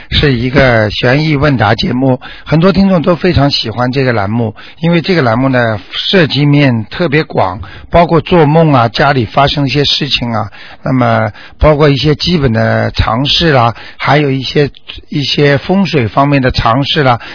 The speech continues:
台长呢，都会在节目当中呢，给大家呢，播出。好，那么不管有什么问题呢，都可以打九二六四四六一八。那么下面呢，台长就开始呢，回答听众朋友的问题。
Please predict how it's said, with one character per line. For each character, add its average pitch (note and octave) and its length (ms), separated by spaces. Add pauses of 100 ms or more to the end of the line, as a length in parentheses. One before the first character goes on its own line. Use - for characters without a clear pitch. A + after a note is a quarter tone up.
台 D3+ 200
长 C#3+ 160
呢， A2 100
都 E3+ 160
会 D#3 160
在 C3 240
节 C#3 160
目 C#3 140
当 C#3 180
中 D3 100
呢， C3+ 120
给 A#2 180
大 B2+ 180
家 C3+ 140
呢， A#2+ 180 (220)
播 D3+ 180
出。 E3+ 320 (440)
好， D3+ 320
那 F3+ 100
么 F3 160
不 F3+ 160
管 D#3 180
有 C#3+ 80
什 A#2+ 140
么 D3 100
问 D3+ 120
题 A#2+ 120
呢， B2+ 120
都 D#3 120
可 D3 140
以 C#3+ 80
打 A#2+ 400 (320)
九 C3 160
二 C3 160
六 C#3+ 160
四 - 160
四 - 160
六 C#3 100
一 B2 140
八。 C#3 140 (140)
那 D3 80
么 C#3 80
下 D#3+ 200
面 D3 140
呢， C3 100
台 B2+ 200
长 A#2 160
就 C#3+ 100
开 D#3+ 220
始 - 220
呢， A#2 140 (440)
回 C3+ 200
答 B2+ 360
听 D3 200
众 C3+ 140
朋 A#2 100
友 B2+ 100
的 B2 100
问 B2+ 180
题。 A#2+ 340